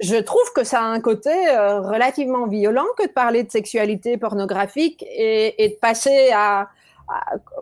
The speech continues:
alors, je peux entendre les deux extrêmes, mais est-ce qu'il y a quelque chose entre les deux ? Pour l'idée, c'est de ne pas culpabiliser les,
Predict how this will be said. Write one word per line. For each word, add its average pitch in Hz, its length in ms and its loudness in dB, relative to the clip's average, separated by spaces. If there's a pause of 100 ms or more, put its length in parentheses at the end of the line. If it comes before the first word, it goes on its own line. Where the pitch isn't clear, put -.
(260)
alors, 185 260 0
je 202 120 0
peux 196 120 -2
entendre 202 280 -2
les 196 100 2
deux 196 160 0
extrêmes, 349 360 -2
mais 226 240 2
est-ce 202 140 -2
qu'il - 80 -4
y 190 40 2
a - 20 0
quelque 196 240 -4
chose 214 260 0
entre 185 320 -4
les 185 120 2
deux ? 180 440 0
Pour 196 160 -6 (140)
l'idée, 190 260 -2
c'est 214 180 -4
de 175 120 -2
ne 175 60 -4
pas 190 120 -2
culpabiliser 190 640 -2
les, 185 160 0